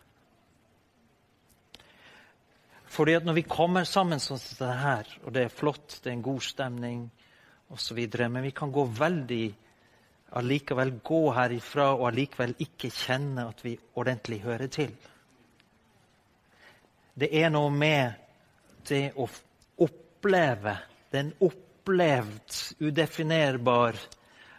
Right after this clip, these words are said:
sak, men det er her disse menneskene hører jeg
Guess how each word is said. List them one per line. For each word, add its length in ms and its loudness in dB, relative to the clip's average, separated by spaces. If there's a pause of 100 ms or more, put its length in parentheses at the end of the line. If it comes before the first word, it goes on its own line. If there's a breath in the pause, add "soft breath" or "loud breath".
(140)
sak, 540 -2 (100)
men 200 -4
det 180 4
er 120 -2 (680 soft breath)
her 340 2 (180)
disse 480 -4
menneskene 600 -8 (100)
hører 300 0
jeg 260 0